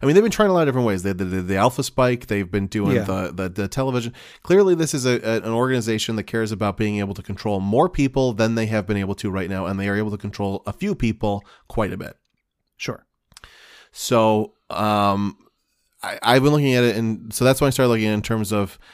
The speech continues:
Speaker 1: what if the whole point of Tom is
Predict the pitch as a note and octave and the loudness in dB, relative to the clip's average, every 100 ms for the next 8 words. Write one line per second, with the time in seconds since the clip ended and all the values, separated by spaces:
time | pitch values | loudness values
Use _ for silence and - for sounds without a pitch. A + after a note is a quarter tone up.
0 | - - G#2+ B2 F3+ D3+ C3+ C3 - - | -20 -12 0 4 4 4 4 4 -2 -10
1 | A#2 - D#3 D3 - - - C3 B2+ - | -8 -2 2 2 0 -6 0 2 0 -2
2 | A2+ G#2 - - A2+ F#2 F2 G2 F#2 _ | -2 -2 -4 -4 -4 -4 -6 -8 -10 _
3 | _ _ _ _ _ _ - B2+ A2+ G2+ | _ _ _ _ _ _ 0 4 6 4
4 | G2 F#2+ - | 0 -4 -10